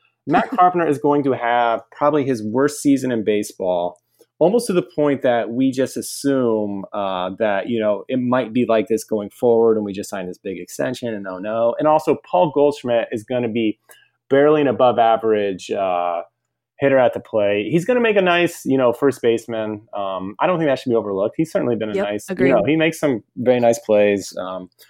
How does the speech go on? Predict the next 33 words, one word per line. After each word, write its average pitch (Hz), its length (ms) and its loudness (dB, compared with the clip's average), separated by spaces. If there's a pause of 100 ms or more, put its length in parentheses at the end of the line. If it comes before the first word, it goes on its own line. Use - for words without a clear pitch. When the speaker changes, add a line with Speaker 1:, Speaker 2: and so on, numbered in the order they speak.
(140)
Speaker 1:
but 240 100 0
yeah, 240 240 4
he's 208 200 2
not 208 180 2
gonna 202 140 2
be 185 120 4
the 180 80 4
Paul 175 320 2
Goldschmidt 127 480 0
that 120 220 2
you 117 120 -4
thought 113 280 0
you 113 80 -4
were 107 100 0
getting. 101 600 -6 (100)
Um, 101 180 -8
let's 139 260 -2
see 127 200 0
what 113 200 4
else. 95 360 0
Uh, 143 60 -2
yeah, 196 260 6
yeah, 147 300 6
he's 127 120 2
gonna 127 140 0
have 123 100 4
his 117 80 -2
normal 117 300 -6
stint - 480 -8
on 107 100 -4
the 98 60 -8
D 98 240 -4
L. 95 260 2